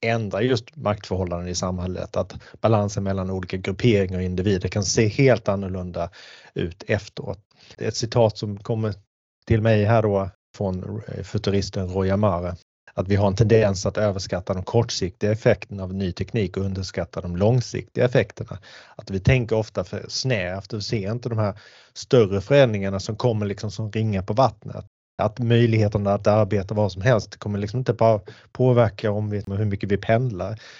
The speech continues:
utan det kommer påverka allt ifrån var vi bosätter oss och vad vi vill värdera i livet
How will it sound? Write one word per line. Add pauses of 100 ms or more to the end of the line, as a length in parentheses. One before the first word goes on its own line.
(160)
utan
det
kommer
påverka
allt
ifrån (340)
var
vi
bosätter
oss
och
vad
vi
vill
värdera
i
livet